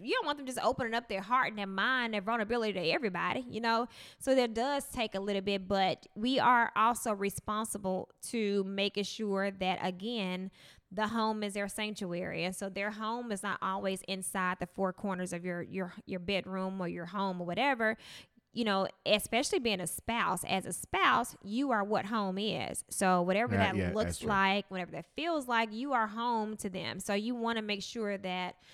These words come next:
Speaker 1: you know, you're well and your mental health is stable so that you can be able to be a pillar to your spouse, um, or, s-, or a man. You need to be a pillar to the man so they make sure they're straight going out there every day in the world. So.
Speaker 2: And so we talked about, uh,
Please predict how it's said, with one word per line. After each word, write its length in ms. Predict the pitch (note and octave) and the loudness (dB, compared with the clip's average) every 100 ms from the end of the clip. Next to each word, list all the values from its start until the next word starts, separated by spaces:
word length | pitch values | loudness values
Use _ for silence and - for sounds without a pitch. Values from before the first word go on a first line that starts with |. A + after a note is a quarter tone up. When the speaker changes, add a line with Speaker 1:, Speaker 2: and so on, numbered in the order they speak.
| - _ | -20 _
Speaker 1:
you 80 | G3+ | -4
know, 80 | |
you're 400 | F3 F#3 A#3 F4 | -4 -4 -2 -2
well 440 | D#4+ G#3 F#3+ F#3+ F#3+ | 0 4 4 4 2
and 200 | - F3+ | -2 0
your 160 | A3+ | 0
mental 320 | D4+ C4 A3 G3+ | 0 0 0 0
health 320 | G3+ F#3 F3+ | 2 2 0
is 100 | F3+ | -4
stable 420 | - F#3 F#3+ G3+ | -4 -4 -2 -2
so 120 | F#3+ | -2
that 220 | F#3 F3 | -4 -2
you 40 | C4 | -2
can 120 | B3 | -2
be 80 | G3+ | -2
able 220 | F#3 F#3 | -2 -2
to 160 | - F3+ | -4 -2
be 180 | F#3+ F3+ | -2 -2
a 80 | |
pillar 340 | F3 - G#3 F#3+ | -2 -4 -2 -2
to 120 | - | -4
your 220 | F#3 E3+ | -4 -4
spouse, 520 | E3 - G#3 - - - | -4 -2 0 0 -6 -4
um, 380 | - F3 F3 F3 | 0 0 0 -2
or, 100 | - | 0
s-, 120 | F#3 - F#3+ - | -2 -2 -10 -8
or 320 | F#3+ F#3 F3+ F3 E3+ | -6 -6 -8 -10 -10
a 60 | F#3 | -10
man. 500 | F3+ F#3+ A3+ F#3 F3+ | -6 -4 -4 -4 -4
You 60 | |
need 140 | A3 G3+ | -6 -6
to 80 | |
be 140 | E3+ F3+ | -4 -4
a 60 | |
pillar 240 | - A3 F#3+ | -4 -4 -4
to 100 | E3+ | -4
the 80 | E3+ | -6
man 320 | F3+ F#3 F3+ | -4 -6 -8
so 100 | F3+ | -8
they 80 | F#3 | -6
make 160 | F3+ | -6
sure 160 | F3+ F3+ | -4 -6
they're 220 | E3+ F#3 | -4 -8
straight 340 | - G3+ F#3 F3+ | -4 -2 -2 -4
going 220 | F#3+ F3+ | -6 -6
out 160 | F3 | -6
there 160 | F#3 D#3 | -6 -6
every 140 | - | -6
day 100 | - | -6
in 100 | E3 | -6
the 60 | D#3 | -6
world. 420 | - - - G3+ - | -6 -6 -6 -8 -12
So. 200 | - - A3 - - - | -12 -12 -14 -20 -8 -2
Speaker 2:
And 100 | D#3+ | 4
so 100 | F#3 | 4
we 100 | F3+ | 6
talked 260 | G3 A3 | 4 4
about, 400 | D3+ A2 G2+ G#2+ - | 2 4 4 0 -2
uh, 380 | G2+ F#2+ F#2+ | 0 0 -2